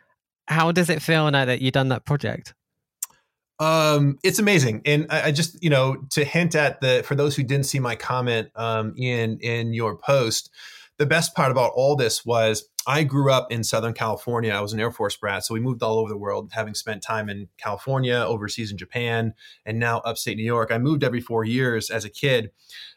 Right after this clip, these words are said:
Speaker 2: And when we were stationed in Southern California at an Air Force base called Edwards, um, Edwards is located right outside, uh,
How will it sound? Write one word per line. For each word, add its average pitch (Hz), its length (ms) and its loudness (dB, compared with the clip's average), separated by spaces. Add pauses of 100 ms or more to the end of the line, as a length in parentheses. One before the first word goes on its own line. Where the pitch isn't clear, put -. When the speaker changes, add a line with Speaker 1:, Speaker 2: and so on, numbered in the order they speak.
(100)
Speaker 2:
And 120 200 -4
when 123 160 0
we 127 100 2
were 123 80 2
stationed 139 480 0
in 113 100 -2
Southern 113 300 -2
California 110 880 -2 (120)
at 107 120 -4
an 110 100 -4
Air 117 100 -2
Force 113 240 -4
base 104 240 -8
called - 320 -4
Edwards, 110 640 -4 (600)
um, 104 600 -2
Edwards 151 320 0
is 120 80 -2
located 123 380 0
right 110 140 2
outside, 107 640 -2
uh, 107 240 -2